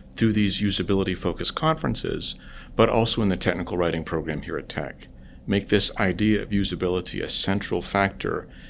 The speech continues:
just as foundational as grammar, just as foundational as spelling, so that when students complete their studies, they know to think in terms of it automatically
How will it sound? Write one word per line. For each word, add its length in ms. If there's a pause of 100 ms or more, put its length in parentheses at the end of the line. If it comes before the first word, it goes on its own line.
(280)
just 360
as 120
foundational 720
as 140
grammar, 560
just 280
as 120
foundational 600
as 100
spelling, 520 (520)
so 220
that 140
when 120
students 440
complete 440
their 120
studies, 680 (420)
they 120
know 200
to 120
think 320
in 140
terms 340
of 120
it 220
automatically 880